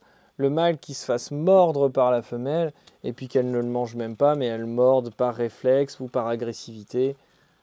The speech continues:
Là, ça serait, euh, ça serait vraiment dommage, parce que là, il n'y a pas de fécondation, et puis en plus de ça,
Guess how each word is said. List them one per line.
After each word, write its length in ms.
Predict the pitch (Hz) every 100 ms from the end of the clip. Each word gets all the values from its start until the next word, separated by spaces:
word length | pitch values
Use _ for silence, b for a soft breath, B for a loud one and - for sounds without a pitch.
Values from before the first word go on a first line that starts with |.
| -
Là, 280 | 117 123 120
ça 160 | -
serait, 380 | 104 - 120 113
euh, 120 | 104 92 104 _ _ _ _ _ _
ça 120 | -
serait 200 | 120 127
vraiment 320 | 113 120 117
dommage, 420 | 113 117 131 139
parce 180 | - 113
que 120 | -
là, 220 | 120 120 120
il 40 |
n'y 60 | 120
a 40 |
pas 140 | 117
de 60 | 120
fécondation, 640 | - 117 117 113 - 139 143
et 80 |
puis 140 | 123 -
en 80 | -
plus 240 | - -
de 120 | -
ça, 440 | 175 - 123 117